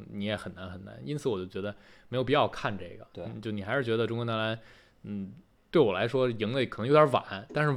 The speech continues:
Speaker 1: 晚了总比不赢要强。你就把剩下这两场球，已经打完这一场，最后一场球像今天这样发挥我们该发挥的东西，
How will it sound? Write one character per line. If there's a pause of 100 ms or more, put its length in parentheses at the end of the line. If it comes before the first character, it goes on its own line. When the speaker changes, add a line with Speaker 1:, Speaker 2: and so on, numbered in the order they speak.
Speaker 1:
晚
了
总
比
不
赢
要
强。 (320)
你
就 (160)
把 (180)
剩
下
这
两
场
球，
已
经
打
完
这
一
场，
最
后
一
场
球 (280)
像
今
天
这
样
发
挥
我
们
该
发
挥
的
东
西，